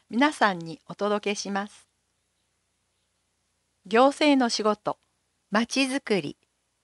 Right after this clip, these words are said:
福祉、健康、教育など、市職員が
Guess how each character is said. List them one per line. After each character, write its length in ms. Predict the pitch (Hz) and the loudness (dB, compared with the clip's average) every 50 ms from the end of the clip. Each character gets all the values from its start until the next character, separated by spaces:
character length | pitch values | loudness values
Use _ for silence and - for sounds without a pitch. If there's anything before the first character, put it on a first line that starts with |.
| _ _ | _ _
福 300 | - - 240 - - 285 | -4 -4 -4 0 0 0
祉、 340 | 294 - - - - - - _ _ _ _ _ _ _ _ _ _ _ _ _ | 0 0 -2 -6 -8 -8 -10 _ _ _ _ _ _ _ _ _ _ _ _ _
健 260 | - - 233 226 226 | -4 -2 0 0 0
康、 400 | 220 - - - 214 208 196 - - _ _ _ _ _ _ _ _ - | -2 -2 2 4 4 4 4 2 -2 _ _ _ _ _ _ _ _ -6
教 220 | - - 269 285 | 0 4 4 4
育 240 | 302 294 - 262 240 | 4 2 0 -2 0
な 160 | 208 180 165 | 0 0 -2
ど、 180 | 160 160 - - _ _ _ _ _ _ _ _ | -2 -4 -6 -8 _ _ _ _ _ _ _ _
市 300 | - - - 277 294 240 | -12 -6 -4 -2 -2 -2
職 340 | - - 294 269 - 277 262 | -2 -2 -2 -2 0 0 -2
員 240 | 220 190 175 165 156 | 0 -2 -4 -6 -6
が 160 | 160 165 - | -6 -8 -8